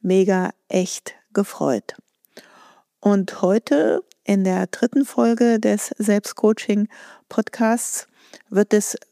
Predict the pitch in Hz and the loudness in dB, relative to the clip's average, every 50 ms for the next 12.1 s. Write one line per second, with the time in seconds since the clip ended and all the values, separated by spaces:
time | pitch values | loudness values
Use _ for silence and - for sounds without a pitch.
0 | _ _ _ _ _ _ _ _ _ _ _ 214 196 185 196 185 202 202 226 226 | _ _ _ _ _ _ _ _ _ _ _ -4 -2 0 0 0 0 0 2 2
1 | 240 220 233 233 240 226 226 214 202 202 196 190 - - 208 214 214 220 214 202 | 2 2 2 2 2 2 0 0 0 0 -2 -2 -2 -2 0 2 2 2 2 2
2 | 196 196 202 - - - 196 202 202 208 208 - 196 202 - - - 254 262 285 | 0 -2 -2 -2 -4 -2 0 0 0 0 0 -2 -4 -4 -4 -2 -2 0 2 2
3 | 269 - 220 190 196 - 165 185 208 220 - - - - - - - - _ _ | 0 0 -2 -2 -2 -2 0 0 0 0 -2 -10 -18 -20 -20 -20 -20 -20 _ _
4 | 262 240 214 214 208 196 190 - - 226 220 208 220 240 233 226 220 - _ - | 4 4 6 6 4 4 2 0 -2 -2 0 2 2 4 4 2 0 -2 _ 2
5 | 202 202 208 214 214 202 202 196 196 196 196 - - - 208 220 220 196 196 - | 4 4 6 6 4 4 4 2 2 2 0 0 0 0 0 2 2 0 0 -2
6 | - - 190 190 202 - - - - 185 208 220 247 311 359 349 - - - _ | -2 -2 0 0 0 -4 -4 -2 0 2 4 4 2 2 0 -4 -8 -16 -20 _
7 | _ _ _ _ _ _ _ _ - - - 185 185 202 - - 214 - - 185 | _ _ _ _ _ _ _ _ -10 -6 -2 -2 -2 -2 -2 -2 -2 -2 -2 -4
8 | - - 175 180 196 190 196 196 208 233 294 339 320 - - - - 190 196 202 | -2 -4 -2 -2 0 -2 0 0 2 0 0 0 -4 -8 -12 -8 -6 -4 -4 -2
9 | 202 202 208 208 202 - - - 202 196 196 196 196 196 196 190 196 - - - | -2 -2 -2 -2 -4 -8 -8 -6 -2 -2 0 0 0 0 -2 -2 -4 -6 -10 -14
10 | - - 220 226 - - - 202 - - - 190 196 190 - - 175 180 220 285 | -4 -2 -2 -2 -2 -4 -4 -4 -4 -2 -2 -2 -2 -2 -2 -4 -2 -2 -2 -2
11 | - - - - - - - _ _ _ - 196 196 202 202 208 214 220 226 233 | -4 -8 -16 -20 -20 -20 -20 _ _ _ -4 0 0 2 2 4 4 4 4 2
12 | - - | 0 -4